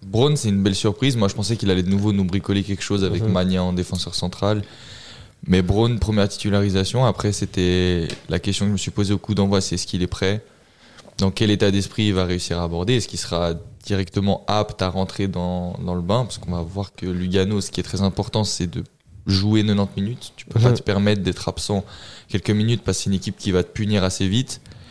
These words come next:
Speaker 1: Et on verra par la suite que voilà, c'est un choix qui s'est avéré, avéré payant.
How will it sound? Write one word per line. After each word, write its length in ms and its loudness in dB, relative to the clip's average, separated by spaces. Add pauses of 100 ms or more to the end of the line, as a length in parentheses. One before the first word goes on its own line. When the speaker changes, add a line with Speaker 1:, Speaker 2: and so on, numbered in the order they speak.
(800)
Speaker 1:
Et 520 4
on 100 0
verra 320 0
par 120 2
la 100 2
suite 260 -4
que 100 -4
voilà, 240 4
c'est 460 -6
un 360 -4
choix 240 0
qui 100 -8
s'est 120 -2
avéré, 340 0 (220)
avéré 460 2 (340)
payant. 440 4